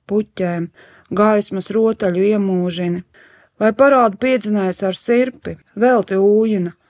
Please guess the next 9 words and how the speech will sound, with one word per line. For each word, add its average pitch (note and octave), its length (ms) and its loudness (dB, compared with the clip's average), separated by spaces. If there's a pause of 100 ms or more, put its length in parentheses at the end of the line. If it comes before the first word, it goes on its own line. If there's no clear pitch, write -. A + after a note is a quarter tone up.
(180)
virs F#3 200 -4
jumtu G#3 380 -2
korēm. F#3+ 640 -2 (160)
Pacieties, F3+ 840 -2 (520)
drīz B3 420 2
mēs A#3 360 0 (300)
sazīmēsim E3+ 1040 -4 (340)
tumsas G3 440 -2
vaigā F#3+ 520 -2